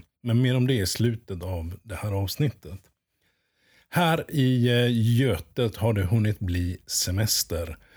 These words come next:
Jag har, eh, slängt i mig en grappa och, eh, läppjar på en öl som heter Var är vargen? Bryggd på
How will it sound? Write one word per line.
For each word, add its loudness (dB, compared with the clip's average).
Jag -4
har, -2
eh, -6
slängt -4
i -4
mig -6
en -6
grappa -6
och, -12
eh, -2
läppjar -2
på -6
en -4
öl -2
som -8
heter -6
Var 0
är 2
vargen? 0
Bryggd 0
på -4